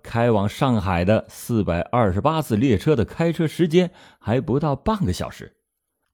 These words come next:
张局长就果断下令，集中搜捕娄底车站。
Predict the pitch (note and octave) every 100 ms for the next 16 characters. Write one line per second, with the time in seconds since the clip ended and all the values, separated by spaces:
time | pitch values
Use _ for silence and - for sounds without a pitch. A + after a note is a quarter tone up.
0 | _ _ _ _ G3+ G#3 G#3+ D#3+ F#3 B2+
1 | C3+ B2+ A#2 A#2+ F#3 D3 D#3+ C3+ F#3 -
2 | _ _ - D#3+ A#3 A3+ G#3 G3+ D#3 A2+
3 | - F#2+ A#2+ A#3+ F3 F#2+ C#3+ E3 E3+